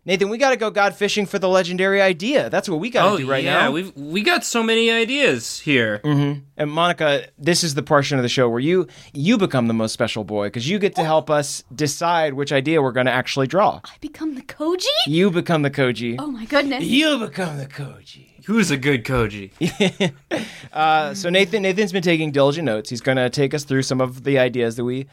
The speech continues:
Speaker 1: spoke of before.
Speaker 3: Ah.
Speaker 1: Uh, Nathan, what have we got? What's in the hopper?
Speaker 2: Well,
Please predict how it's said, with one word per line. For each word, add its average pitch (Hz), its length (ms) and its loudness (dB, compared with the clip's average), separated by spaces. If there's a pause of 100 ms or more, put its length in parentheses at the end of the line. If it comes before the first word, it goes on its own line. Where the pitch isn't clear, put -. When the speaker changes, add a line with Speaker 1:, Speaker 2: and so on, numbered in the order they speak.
(320)
Speaker 1:
spoke - 440 -2
of 143 240 0
before. 120 600 -2
Speaker 3:
Ah. 135 500 2
Speaker 1:
Uh, - 60 -8
Nathan, 180 300 0
what 202 120 4
have 208 80 -2
we 226 60 -4
got? 220 380 0
What's 165 180 -6
in 226 60 4
the 220 80 4
hopper? 240 300 2
Speaker 2:
Well, - 140 -4